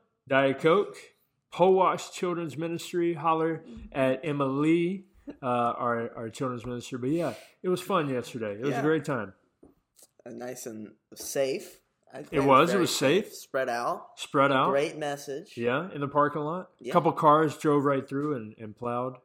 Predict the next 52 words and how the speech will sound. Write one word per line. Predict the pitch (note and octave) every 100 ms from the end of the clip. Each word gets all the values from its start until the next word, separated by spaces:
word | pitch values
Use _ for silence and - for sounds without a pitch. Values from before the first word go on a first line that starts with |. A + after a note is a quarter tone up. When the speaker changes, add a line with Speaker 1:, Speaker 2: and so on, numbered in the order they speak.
| -
Speaker 1:
Um, | A#2 A2 G#2+
Speaker 2:
No, | C3
Speaker 1:
that's | B2 A2+ -
Speaker 2:
that, | - G#2 - A2+
that |
did | F#2+ G2
Speaker 1:
just | -
a |
Speaker 2:
not | -
Speaker 1:
couple | - G2 F#2+
Speaker 2:
happen. | A2+
Speaker 1:
people. | G2+ G#2+
Speaker 2:
Don't, | F#2+ - _ _ _ _ G2+
no. | -
Speaker 1:
Ch-, | - - _ _ B2+
like, | A2 G#2+
one | G#2+ G#2+
or | G#2
two | - A2 G2+
people | - A2+ - G#2+ G#2 -
Speaker 2:
No, | - - _ _ _ -
that | A2
Speaker 1:
didn't | A#2 G#2+
Speaker 2:
did | G2+
Speaker 1:
make | F#2+ -
Speaker 2:
not |
Speaker 1:
it. | A2
Speaker 2:
happen. | -
Speaker 1:
They're | A2
no | A2 G#2
longer | G2+ G#2 G2+ G2
with | G2+ G2+ -
us. | - - -
Speaker 2:
Did | G2+
not | D#2+ G#2+
happen. | A#2 _ -
Speaker 1:
Um, | B2 A2+ G#2 G2+ G2 G2
Speaker 2:
Did | -
not. | _ _ _ _ _ _ - _ _ - - F#3
Speaker 1:
anyways, | A#3 G#3 A#3
it | A#3+
was | E3+
good. | F3+ D4 A#2 B2
Speaker 2:
Yeah. | D#3+ A3 A2+ - D3
Speaker 1:
Great | E3 E3 D#3
time. | D3+ C#3+ D3 C#3+
Clint | D#3+ D3+
Winiger | D3+ D3 C#3 D3 C#3
leading | C#3+ C#3
us | C3+ C#3
in | A#2+
worship. | C3+ C#3+ D3+ C#3+